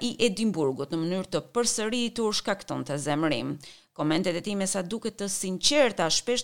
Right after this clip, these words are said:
çonin në akuza për paragjykime racore, duke i thënë studentëve britanik në Kinë se ata duhet të shmangnin qëndrimin e gjatë në Kinë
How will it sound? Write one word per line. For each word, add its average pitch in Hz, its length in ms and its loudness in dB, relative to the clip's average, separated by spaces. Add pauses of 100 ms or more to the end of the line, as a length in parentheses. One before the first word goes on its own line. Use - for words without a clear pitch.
çonin 262 320 0
në 233 140 0
akuza 247 420 0
për 208 220 -2
paragjykime 220 640 0
racore, 226 580 6
duke 156 240 -4
i 151 80 -4
thënë 165 160 2
studentëve 175 560 0
britanik 190 480 -2
në 175 80 0
Kinë 196 460 0 (180)
se - 240 -6
ata 160 240 2
duhet 190 240 -2
të 175 80 0
shmangnin 226 640 2
qëndrimin 220 560 -2
e 208 80 -2
gjatë 254 480 2
në 147 140 -2
Kinë 120 260 -4